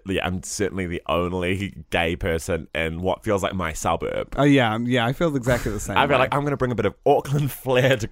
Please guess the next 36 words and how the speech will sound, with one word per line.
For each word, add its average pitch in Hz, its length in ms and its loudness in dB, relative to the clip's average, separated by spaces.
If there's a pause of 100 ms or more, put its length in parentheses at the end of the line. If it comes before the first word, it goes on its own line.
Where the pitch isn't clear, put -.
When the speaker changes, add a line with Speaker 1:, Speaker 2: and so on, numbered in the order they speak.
Speaker 1:
this 104 160 -2
Christmas 131 520 -2
Christchurch. 107 760 0
Speaker 2:
I 135 140 2
often 135 300 2
go 120 360 4
to 113 80 -4
church. 117 300 2
I'm 123 160 0
like, 135 120 2
"I'll 226 200 4
go 349 160 2
to 185 80 4
the 147 200 2
morning 117 360 0
church - 260 -2
service 107 300 -4
on 98 120 -6
Christmas 143 540 -10
'cause 139 180 -10
it's 135 200 -8
tradition," 113 480 -6 (240)
and 113 180 0
then 107 80 0
I 104 140 0
just, 110 260 -6 (100)
that 113 300 0
I 107 80 -6
never 120 540 0
feel 107 320 -2
gayer 92 500 -4
than 107 240 -6
when 107 180 -2
I'm 98 140 -8
at 95 140 -10
church. - 480 -8